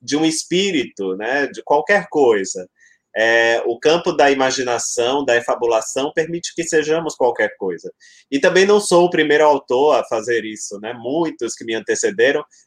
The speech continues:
percorreram esse caminho. E vice-versa, né? Há muitas mulheres escrevendo também a partir da perspectiva de homens na história da literatura.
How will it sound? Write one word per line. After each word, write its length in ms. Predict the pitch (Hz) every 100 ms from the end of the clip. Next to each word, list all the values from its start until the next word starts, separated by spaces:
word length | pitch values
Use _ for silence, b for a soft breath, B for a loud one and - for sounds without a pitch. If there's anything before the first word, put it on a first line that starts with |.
| _ -
percorreram 580 | 143 175 156 156 160
esse 220 | 143 - -
caminho. 560 | 120 110 104 95 90 _ b b - 101
E 120 | 139
vice-versa, 960 | 165 190 196 175 147 170 170 - 110
né? 140 | 101 135
Há 140 | 143
muitas 360 | 143 160 165 156
mulheres 480 | 151 139 147 147 139
escrevendo 640 | - 131 123 131 139 127
também 340 | 123 113 131
a 60 | 143
partir 320 | 139 131 151
da 100 | 147
perspectiva 680 | 151 143 143 - - 170 165
de 120 | 139
homens 560 | 127 139 135 101 92 -
na 120 | 117 120
história 460 | - 123 123 117
da 80 | 110
literatura. 920 | 110 98 110 107 - 104 98 95